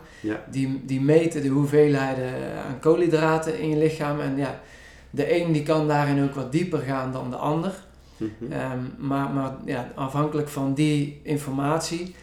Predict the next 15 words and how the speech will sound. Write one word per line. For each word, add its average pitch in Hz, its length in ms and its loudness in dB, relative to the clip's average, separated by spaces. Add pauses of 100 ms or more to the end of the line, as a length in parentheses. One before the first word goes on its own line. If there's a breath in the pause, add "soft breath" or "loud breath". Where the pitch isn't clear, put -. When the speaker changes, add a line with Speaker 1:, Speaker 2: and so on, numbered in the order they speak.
(140 loud breath)
Speaker 2:
zegt 147 320 -4
het 143 120 -4
brein 143 360 0
van: 131 140 -4
"Nou, 123 260 -6
weet 143 200 -4
je, 165 100 -4
we 151 140 -2
st-, - 220 -10 (100)
we 131 80 -12
stoppen 147 360 -2
er 127 80 -6
vandaag 127 380 -6
mee." 139 240 -6 (400 soft breath)
Speaker 1:
Ja. - 140 -2